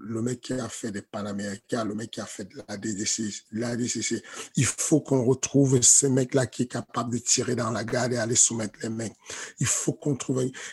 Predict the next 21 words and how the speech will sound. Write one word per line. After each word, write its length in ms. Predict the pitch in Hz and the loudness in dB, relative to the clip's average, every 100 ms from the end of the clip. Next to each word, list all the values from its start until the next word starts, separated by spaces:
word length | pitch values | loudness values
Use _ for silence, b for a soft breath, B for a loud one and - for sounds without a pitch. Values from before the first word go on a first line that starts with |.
| - | 0
Gilbert 300 | 156 165 165 | 6 6 8
Burns 180 | 156 143 | 8 6
n'essaye 280 | 123 - | 6 6
même 180 | 143 127 | 4 4
pas 120 | 131 | 2
d'amener 380 | 123 123 131 131 | 2 2 2 2
au 80 | 135 | 2
sol. 320 | - 143 135 135 _ _ _ _ _ _ _ _ _ - | 2 2 2 -2 _ _ _ _ _ _ _ _ _ -8
Déjà, 240 | - 143 | 0 2
sa 200 | 139 117 - | 4 2 0
lutte, 260 | 117 143 123 | 0 2 2
elle 120 | 104 | 2
est, 140 | 202 _ _ _ - | -2 _ _ _ -10
elle 180 | 240 202 | -6 -6
n'est 100 | - | -6
pas 160 | - | -8
terrible, 400 | - 131 147 165 B B B B B - | 0 4 6 4 B B B B B 4
mais 60 | |
il 40 | 147 | 6
n'essaye 300 | - 135 127 | 6 4 6
même 300 | 131 143 | 6 6